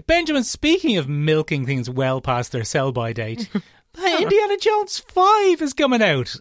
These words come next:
Speaker 1: and it seems
Speaker 2: Oh.
Speaker 1: to be relying heavily on de-aging.
Speaker 2: Um, it seems to be. I, I would, uh, I would hazard a guess the good sixty percent of that film is going to be backwards and forwards with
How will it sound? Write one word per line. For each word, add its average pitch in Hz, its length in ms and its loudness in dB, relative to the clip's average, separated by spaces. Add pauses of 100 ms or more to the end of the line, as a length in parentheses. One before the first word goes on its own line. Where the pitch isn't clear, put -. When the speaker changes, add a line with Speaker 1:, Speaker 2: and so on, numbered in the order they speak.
(160)
Speaker 1:
and 214 200 0
it 185 100 -4
seems 226 240 4
Speaker 2:
Oh. - 20 -6
Speaker 1:
to 220 80 -8
be 254 120 0
relying 247 440 2
heavily 254 420 0
on 262 180 2
de-aging. 185 760 2 (840)
Speaker 2:
Um, 120 600 2
it 123 180 -2
seems 190 280 0
to 170 80 -6
be. 175 140 2
I, 156 200 2
I 156 240 2
would, 175 160 0
uh, 143 180 2
I 160 120 2
would 170 100 0
hazard 147 300 0
a 143 40 -4
guess 143 180 2
the - 100 -6
good 143 180 -2
sixty 190 340 -2
percent 190 300 0
of 185 60 -2
that 156 200 2
film 147 240 0
is 117 100 -6
going 143 240 0
to 131 60 -10
be 135 60 -2
backwards 151 380 -4
and 156 100 -10
forwards 156 300 0
with 135 120 0